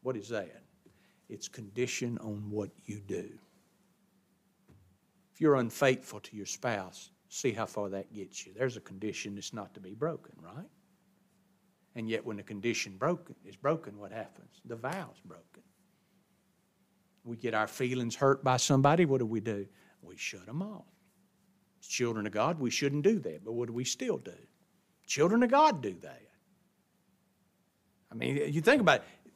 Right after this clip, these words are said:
Paul told those at Ephesus, believing sinners, told them to do what?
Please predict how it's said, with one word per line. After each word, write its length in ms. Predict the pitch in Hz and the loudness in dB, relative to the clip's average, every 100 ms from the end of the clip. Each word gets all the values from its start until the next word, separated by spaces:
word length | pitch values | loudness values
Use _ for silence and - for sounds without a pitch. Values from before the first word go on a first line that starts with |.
| _ | _
Paul 520 | - 165 262 254 180 | 8 12 12 12 10
told 380 | 190 175 175 180 | 8 10 10 10
those 280 | 175 185 160 | 10 10 8
at 80 | 151 | 6
Ephesus, 500 | 233 247 190 165 - - _ - | 6 6 2 0 -4 -18 _ -8
believing 640 | 131 147 233 302 214 156 175 | 4 10 10 10 8 4 4
sinners, 640 | - 240 285 156 170 165 | 8 10 10 6 0 -2
told 260 | - 185 185 | 4 6 6
them 100 | 151 | 4
to 80 | 165 | 8
do 200 | 196 196 | 8 12
what? 260 | 180 117 | 10 8